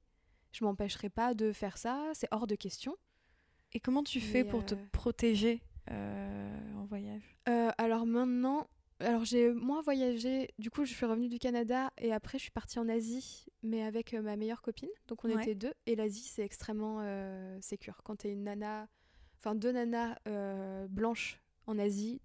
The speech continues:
Speaker 1: il peut rien t'arriver a priori, enfin il peut t'arriver des
Speaker 2: Et
Speaker 1: choses.
Speaker 2: pour-, pourquoi ?
Speaker 1: Bah, c'est des gens, le, le pire qui puisse t'arriver, paraît-il, alors je pense qu'il est arrivé des mauvaises choses à des, à des gens évidemment, mais nous en Asie on s'est jamais senti en insécu-, en insécurité.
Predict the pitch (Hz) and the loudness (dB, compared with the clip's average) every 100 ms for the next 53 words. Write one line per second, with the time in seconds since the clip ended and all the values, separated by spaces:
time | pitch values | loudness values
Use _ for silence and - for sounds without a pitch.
0 | - 214 - 208 214 226 226 226 208 226 | -8 -6 -2 -2 0 0 0 0 2 4
1 | 233 240 _ _ _ _ _ _ _ - | 4 2 _ _ _ _ _ _ _ -6
2 | - - 190 196 269 311 _ - 202 180 | -2 -4 -2 -2 -2 -2 _ -6 -4 -2
3 | 185 180 175 185 180 196 - 233 220 208 | -6 -10 -8 -6 -6 -6 -2 0 0 -2
4 | - 220 220 214 262 - _ - - 226 | -4 -2 0 0 0 -8 _ -18 0 2
5 | - - 247 240 240 240 240 240 233 247 | 4 2 2 4 6 6 6 4 2 2
6 | 262 269 254 - 349 302 - 277 - 254 | 4 4 4 -2 -4 -6 -6 -6 -2 -2
7 | 240 240 262 220 202 202 - 214 - 233 | 0 0 0 -2 -6 -2 0 0 0 -2
8 | 214 190 190 190 196 202 - 214 190 185 | -2 -2 -2 0 0 0 0 -2 -2 -2
9 | 185 196 185 202 208 202 190 196 277 - | -4 -4 -2 -2 0 -2 -2 -2 -2 -6
10 | _ - - _ _ 226 220 226 294 262 | _ -20 -20 _ _ 0 2 4 2 2
11 | 226 208 240 254 - 208 214 254 269 254 | 2 0 0 -2 0 0 0 0 -2 -2
12 | 262 240 - - 226 220 226 208 208 208 | -2 -2 -2 -4 -2 -2 -4 -4 -4 2
13 | 254 | 2